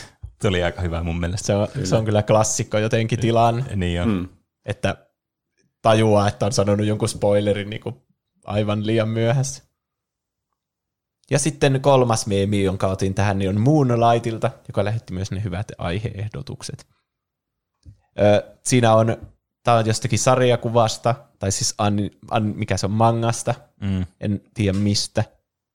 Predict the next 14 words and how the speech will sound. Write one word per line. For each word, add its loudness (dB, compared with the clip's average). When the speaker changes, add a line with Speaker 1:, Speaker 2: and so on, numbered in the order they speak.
Speaker 2:
Tässä 0
on 0
tuplahyppytrio, 0
jotka -6
me 2
ollaan 2
pukeuduttu -4
tommosiksi – -4
niin 0
kuin -2
me 4
oltais 2
menossa 2
tyhjentämään 2